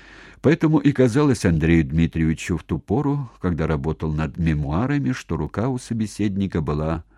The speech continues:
холодная, как у дьявола. Первую же советскую водородную бомбу испытали в августе пятьдесят третьего, уже после ареста Берии.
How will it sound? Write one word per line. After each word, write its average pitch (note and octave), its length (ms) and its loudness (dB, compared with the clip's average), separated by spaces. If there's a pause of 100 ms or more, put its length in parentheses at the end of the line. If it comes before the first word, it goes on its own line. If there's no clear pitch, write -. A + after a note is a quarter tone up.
холодная, A2 880 -4 (380)
как - 260 -6
у F#2+ 60 2
дьявола. A#1+ 640 -8 (800)
Первую E3 320 6
же B2+ 140 2
советскую A#2 580 2
водородную E2 560 4
бомбу C#3 540 0
испытали A2 580 0
в A#2 160 2
августе G#2+ 460 -2
пятьдесят F2+ 520 -2
третьего, D2+ 760 -4 (180)
уже F2+ 180 -2
после A2 500 -2
ареста D#2+ 640 -4
Берии. B1+ 520 -8